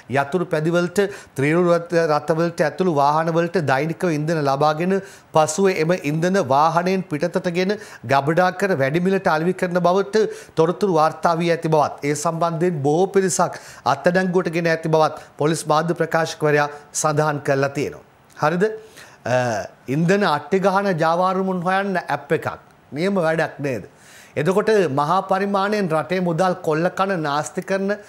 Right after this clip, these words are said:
දූෂණ වංචා කරන මහහොරු කා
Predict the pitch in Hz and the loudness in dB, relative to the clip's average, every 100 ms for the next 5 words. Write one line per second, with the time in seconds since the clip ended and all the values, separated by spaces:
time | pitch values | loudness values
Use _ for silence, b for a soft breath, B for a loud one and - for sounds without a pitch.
0 | B B 117 151 175 - 202 180 151 160 | B B -4 0 0 0 0 0 -2 -2
1 | 196 185 - 202 190 151 160 190 208 220 | -2 -2 -2 -4 -2 -2 0 0 2 2
2 | 220 - - _ _ - 175 | -2 -6 -18 _ _ -2 0